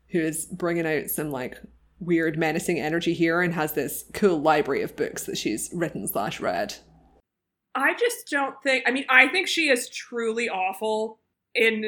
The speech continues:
Speaker 2: as Essel in the first part of the movie.
Speaker 1: Yeah, I mean, Essel is the one part of this story that's just, like, corny.
Speaker 2: Yeah. Um, it's really not her fault. I mean, she's bad, but it's not her fault so much as, like, the part's bad, and I think she's miscast.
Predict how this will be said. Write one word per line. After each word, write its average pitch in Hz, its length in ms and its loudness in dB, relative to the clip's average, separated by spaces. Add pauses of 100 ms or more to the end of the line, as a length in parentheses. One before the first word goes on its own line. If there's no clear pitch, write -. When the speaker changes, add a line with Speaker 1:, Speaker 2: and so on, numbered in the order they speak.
Speaker 2:
as 208 160 -2
Essel 208 500 -4
in 202 100 -8
the 196 60 -12
first 190 380 -10
part 180 300 -6
of 196 100 -12
the 190 80 -10
movie. 190 200 -2
Speaker 1:
Yeah, - 120 -2
I 220 60 0
mean, 254 100 0
Essel 311 400 4
is 277 80 0
the 285 60 2
one 220 200 4
part 196 220 2
of 190 80 -2
this 202 160 0
story 180 300 -2
that's - 180 -4
just, - 180 -8
like, - 300 -2
corny. 160 600 -8 (840)
Speaker 2:
Yeah. 208 380 4 (300)
Um, 220 400 2 (120)
it's 254 260 -2 (100)
really 269 300 2
not 240 180 4
her 208 160 -4 (120)
fault. - 320 -4
I 202 40 2
mean, 220 120 0
she's 220 240 -2
bad, 196 380 6
but 208 140 0
it's 220 260 -10
not 202 260 -4
her 196 160 -10
fault 196 300 -6
so 202 120 -6
much 196 200 -8
as, 196 180 -8
like, 196 280 -8
the 202 200 -8
part's - 280 -8
bad, 196 480 2
and 202 320 -4 (140)
I 180 100 2
think 180 160 -8
she's 196 200 -8
miscast. 180 680 -6